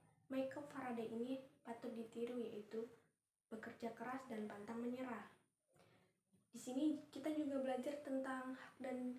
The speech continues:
kewajiban kita sebagai penikmat penemuan Michael Faraday. Yang pertama, hak. Hak kita adalah kita berhak mendapatkan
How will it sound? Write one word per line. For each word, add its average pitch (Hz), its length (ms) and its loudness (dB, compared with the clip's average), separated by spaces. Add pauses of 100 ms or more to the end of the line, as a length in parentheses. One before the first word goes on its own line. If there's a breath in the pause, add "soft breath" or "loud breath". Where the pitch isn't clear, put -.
(140)
kewajiban 254 560 0
kita - 320 -6
sebagai 220 560 -4 (720)
penikmat 226 480 -2 (640)
penemuan 226 480 0 (160)
Michael 226 320 -4
Faraday. 226 480 -2
Yang 208 160 -10
pertama, 220 400 -2 (800 loud breath)
hak. - 240 2 (400)
Hak 254 160 -10
kita - 240 -4 (160)
adalah 233 320 4 (720)
kita 320 400 0
berhak 285 400 0
mendapatkan 240 800 0